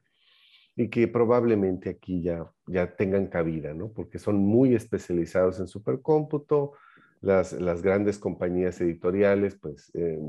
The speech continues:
querían otro tipo de libro y el, el que nosotros podemos hacer, que es un libro técnico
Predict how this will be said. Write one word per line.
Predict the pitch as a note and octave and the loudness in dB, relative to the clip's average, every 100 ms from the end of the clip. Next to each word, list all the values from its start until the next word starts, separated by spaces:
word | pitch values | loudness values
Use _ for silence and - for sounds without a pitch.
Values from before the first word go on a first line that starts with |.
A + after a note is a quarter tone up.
| E2 | -2
querían | G#2+ A2 A2 | 2 4 4
otro | G#2+ A2+ A2 | 2 0 -2
tipo | A2 A2 G#2 | -4 2 2
de | G#2 | 4
libro | A2+ A2 G#2+ G#2+ G#2 - _ _ _ _ _ | 2 0 0 0 -2 -12 _ _ _ _ _
y | F2 F#2 | -4 0
el, | F2+ F2 | 2 0
el | - E2 D#2+ D#2+ - | -2 -4 -6 -10 -8
que | F#2+ | -2
nosotros | F2 E2+ F2+ G2 | -2 0 -2 -4
podemos | - F#2+ F#2 G2 G2+ | -2 4 4 2 0
hacer, | C#3+ C#3 C#3 | 0 0 0
que | - | -8
es | - | -6
un | E2 E2 - | -4 -4 -4
libro | F#2 F#2+ G2+ | -2 0 0
técnico | A#2+ G#2 G#2 F#2 - C#3+ | 0 0 0 -2 -4 -8